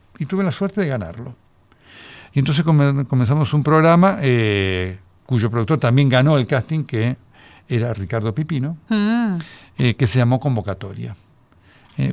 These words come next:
Speaker 1: cuatro horas todas las tardes, que fue un gran éxito. Terminó siendo el programa más escuchado de la Radio Municipal, en una apertura que fue revolucionaria en aquel momento, que Radio Municipal comenzara a hacer programas hablados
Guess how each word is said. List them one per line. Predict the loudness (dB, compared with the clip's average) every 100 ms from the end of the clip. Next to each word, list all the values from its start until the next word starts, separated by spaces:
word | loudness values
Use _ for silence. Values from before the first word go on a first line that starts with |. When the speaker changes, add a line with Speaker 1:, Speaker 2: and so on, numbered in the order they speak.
| -4
Speaker 1:
cuatro | -2 -2 -2 -6
horas | -6 -8
todas | -10 -10
las | -10
tardes, | -8 -8
que | -8
fue | -6 -4
un | -4
gran | -4 -4 -2
éxito. | -4 -6 -12 -16 -14 -16 -16 _ _ -20 -8
Terminó | -2 0 0
siendo | 0
el | 0
programa | 0 -2
más | -2 -4
escuchado | -8 -6 -2 -2
de | -4
la | -6
Radio | -6 -4
Municipal, | -4 -4 -4
en | 0
una | 2 2
apertura | 0 -6 -4 -4
que | -4 -8
fue | -10 -6 -4 -6 -10 -20 -20 -20 -12
revolucionaria | -8 -6 -6 -6 -6 -4 -2 -2
en | -4
aquel | -4
momento, | 0 2 2 0 -6
que | -6
Radio | -6 -4
Municipal | -6 -6 -4 -4
comenzara | -4 -6 -6 -6 -6
a |
hacer | -6 -6
programas | -4 -4 -4 -6 -2
hablados | 0 2 2 2 2 -2 -8